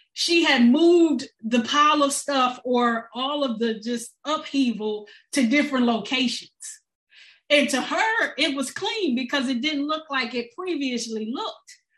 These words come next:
but it was still not clean to the standard that was expected. So we can, we, we can be clean according to a certain standard, but the question is,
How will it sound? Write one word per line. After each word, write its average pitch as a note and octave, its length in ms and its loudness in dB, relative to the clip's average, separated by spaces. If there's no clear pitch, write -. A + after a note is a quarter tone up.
but C4 180 -2
it C4 180 -6
was C4 240 -4
still C#4+ 800 -6
not A3+ 360 -2
clean A#3+ 680 -4
to D4 180 -2
the A#3 100 -4
standard A3 680 -6
that A3 400 -2
was A3 240 -4
expected. G#3 600 -8
So C#4+ 300 2
we G#4+ 180 2
can, D#4+ 260 2
we, F4 260 -2
we F4 300 0
can C#4+ 340 2
be E4+ 400 2
clean D#4+ 600 0
according C4+ 600 0
to B3+ 420 -2
a A#3 100 -2
certain A#3 360 -2
standard, C#4 500 -2
but A3+ 140 -6
the A3 120 -10
question C4+ 540 -6
is, A3+ 360 -2